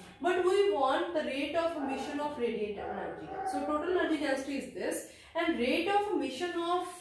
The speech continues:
uh, energy, uh, rate of emission of radiant energy is directly proportional to this energy. So you can write here rate of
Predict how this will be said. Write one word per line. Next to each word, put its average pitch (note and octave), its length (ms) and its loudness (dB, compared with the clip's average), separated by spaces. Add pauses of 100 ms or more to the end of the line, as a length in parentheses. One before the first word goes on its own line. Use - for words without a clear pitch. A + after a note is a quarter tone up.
uh, D#4+ 460 4
energy, A#3+ 640 -2 (240)
uh, A#3 760 4
rate C4 220 0
of E4 140 0
emission C#4+ 360 -6
of D4+ 200 -4
radiant B3+ 360 -4
energy B3 540 -4
is B3 100 -2
directly A#3 420 0
proportional B3 420 -4
to C#4 100 -2
this - 220 -2
energy. E3 560 -8 (240)
So C#4 180 0
you C#4 180 0
can D#4+ 220 -2
write - 300 2
here G#3+ 400 0 (280)
rate D#4+ 520 0
of C#4+ 440 2